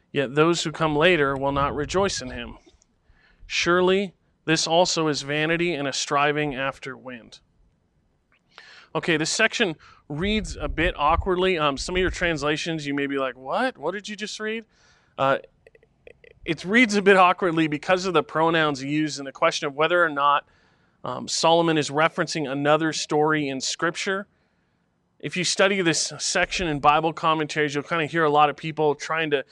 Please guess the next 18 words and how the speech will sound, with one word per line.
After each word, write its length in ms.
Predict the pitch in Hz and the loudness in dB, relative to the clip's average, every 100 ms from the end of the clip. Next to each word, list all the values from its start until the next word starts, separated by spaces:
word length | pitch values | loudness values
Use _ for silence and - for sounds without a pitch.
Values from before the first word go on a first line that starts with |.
| _ _ | _ _
pin 340 | - - 202 190 | -10 -2 0 2
this 160 | 175 | 0
story 540 | - - 180 180 175 143 | 0 0 2 4 2 0
into 160 | 160 | 0
the 100 | 147 | 0
narrative 440 | 143 156 170 160 135 | 0 2 2 0 -2
of 180 | 131 131 | -6 -6
Joseph 640 | 151 170 170 180 175 - | -2 -2 -2 -2 -4 -4
or 160 | 139 | -4
another 340 | 139 151 160 151 | -2 0 0 0
biblical 480 | 147 151 156 - 127 | -2 -2 -4 -6 -10
figure. 500 | - 156 151 156 156 _ _ - | -6 -6 -2 -4 -6 _ _ -4
Um, 140 | 135 | -2
there's 220 | 139 139 | -2 -2
even 220 | 175 165 143 | -2 -2 -2
discussion 520 | 135 - 156 - 160 | -4 -2 -2 -2 -4
over 160 | 139 | -4
whether 400 | 139 143 143 139 | -2 -2 0 -4